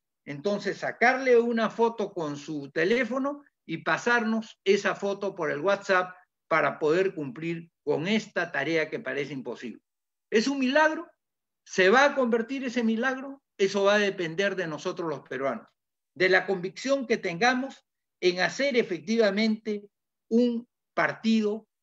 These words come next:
democrático y de centro. Un partido que recoja esos valores de igualdad, de libertad y de solidaridad, que son esenciales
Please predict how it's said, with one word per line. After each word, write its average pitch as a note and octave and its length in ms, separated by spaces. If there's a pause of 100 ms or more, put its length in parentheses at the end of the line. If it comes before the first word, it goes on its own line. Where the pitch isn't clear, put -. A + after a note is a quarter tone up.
(120)
democrático A3+ 1120
y E3 140
de D#3 140
centro. D3+ 420 (680)
Un C#4+ 300
partido C4 680 (200)
que G3 120
recoja G#3+ 640
esos A#3 340
valores A#3 580
de D#3 140
igualdad, D3 680 (540)
de D3 200
libertad D3+ 760 (580)
y F#3+ 220
de E3+ 240
solidaridad, D#3 1040 (480)
que E3+ 140
son B3+ 280
esenciales A#3 960